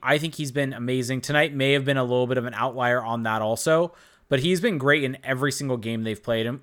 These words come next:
I mean, just a little bit of, uh, segueing a little bit on that. I also think that entire line,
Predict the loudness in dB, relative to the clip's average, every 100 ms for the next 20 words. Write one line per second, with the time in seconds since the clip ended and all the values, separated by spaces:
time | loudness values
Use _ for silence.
0 | -8 -2 -2 -4 -10 _ _ _ _ _
1 | _ _ _ -8 -6 -6 -14 _ _ _
2 | -4 0 2 2 2 0 0 -2 -2 -2
3 | -4 -6 -10 -18 -14 -2 0 0 -2 -4
4 | -4 -4 -4 -4 -2 0 -2 -10 -20 -14
5 | 2 4 4 2 2 2 4 2 2 2
6 | -4 -6